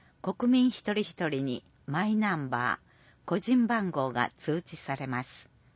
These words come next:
マイナンバーは長期にわたり使うものなので、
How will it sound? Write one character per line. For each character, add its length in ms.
マ 180
イ 60
ナ 180
ン 100
バ 220
ー 0
は 240
長 260
期 140
に 100
わ 140
た 160
り 240
使 360
う 60
も 160
の 160
な 140
の 140
で、 220